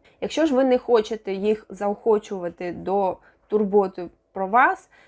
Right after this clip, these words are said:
то ви маєте знати про те, що, на жаль,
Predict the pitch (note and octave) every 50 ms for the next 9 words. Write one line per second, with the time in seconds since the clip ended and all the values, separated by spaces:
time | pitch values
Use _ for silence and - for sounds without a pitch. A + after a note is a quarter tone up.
0 | _ _ - - G3+ G3+ G#3+ C4+ D#4+ D#4 B3+ B3 B3+ B3 - A#3 G#3+ G3+ A3 A3
1 | G3+ F#3+ - - E3 - - F#3 F#3 - - G#3 A3 A3+ - - - - - G3
2 | F#3+ F#3 F#3 F#3 F#3 F3+ - - - - - F#3 G3 G3 G3 - A3+ A3 B3 D4+
3 | E4+